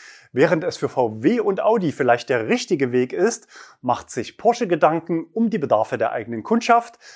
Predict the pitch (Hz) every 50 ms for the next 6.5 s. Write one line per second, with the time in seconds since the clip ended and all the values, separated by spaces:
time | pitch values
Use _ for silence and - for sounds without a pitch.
0 | - _ _ - - - - - 180 226 - 190 196 185 170 180 147 151 143 143
1 | 139 143 147 - 131 151 233 196 131 110 107 131 208 - 202 175 165 170 - 160
2 | 165 156 - 160 - - - 131 135 120 139 143 143 135 151 139 131 131 - -
3 | - - _ _ - 110 117 110 107 139 170 185 196 190 175 151 - 120 123 -
4 | - - _ _ 117 101 104 139 180 240 - - - - - - 214 - 135 113
5 | 107 113 110 - 117 110 107 - - - - 165 156 - 180 175 151 135 - -
6 | 107 90 - - 120 107 101 - _ _